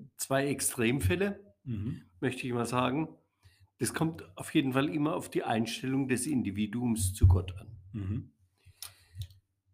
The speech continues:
Speaker 1: Ich formuliere es mal ganz einfach. Ein Mensch,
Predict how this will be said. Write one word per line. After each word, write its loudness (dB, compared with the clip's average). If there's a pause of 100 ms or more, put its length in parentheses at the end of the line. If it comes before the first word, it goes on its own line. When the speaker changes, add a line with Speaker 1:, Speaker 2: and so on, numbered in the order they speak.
(720)
Speaker 1:
Ich 0
formuliere 8
es 4
mal 4
ganz 0
einfach. -12 (1700)
Ein 4
Mensch, 4